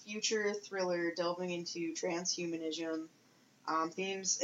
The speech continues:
they described it as themes of separation, disjuncture, and reunification. I don't know what the fuck that means. I really don't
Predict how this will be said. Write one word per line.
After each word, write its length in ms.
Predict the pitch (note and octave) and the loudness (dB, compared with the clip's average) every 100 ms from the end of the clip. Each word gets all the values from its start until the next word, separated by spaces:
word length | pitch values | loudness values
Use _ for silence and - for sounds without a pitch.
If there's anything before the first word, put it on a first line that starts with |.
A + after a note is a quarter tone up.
| E3+ | 10
they 160 | G#3+ | 10
described 400 | G#3+ G#3+ G#3 F3+ | 12 10 10 8
it 120 | F3+ D#3 | 8 6
as 140 | D#3 | 6
themes 260 | F#3+ F#3 E3+ | 2 0 0
of 100 | D#3+ | 2
separation, 640 | F3+ F#3 F#3+ F3+ F3+ F3+ | 2 2 2 2 0 -2
disjuncture, 640 | D#3+ D#3 - E3 E3 E3+ | 2 2 4 0 0 2
and 220 | E3 D#3+ D#3+ | 2 2 0
reunification. 840 | D#3+ D3+ D3 D#3 - D3 - D3 - | 2 0 0 -6 -2 -4 -2 -6 -4
I 140 | - E3+ | 0 2
don't 180 | F#3 F3+ | 2 0
know 80 | F3 | -2
what 140 | D#3+ | -2
the 80 | - - - | -6 -20 -4
fuck 220 | E3 - | -4 2
that 200 | E3 E3 | 2 2
means. 520 | D#3 D3 C#3+ - - - - - - - - | 0 -2 -2 -2 -2 -6 -18 -20 -20 -20 -8
I 60 | - | -2
really 400 | F#3 G#3 A3+ A#3 | 6 12 12 12
don't 340 | A3+ A#3 A3+ | 12 12 12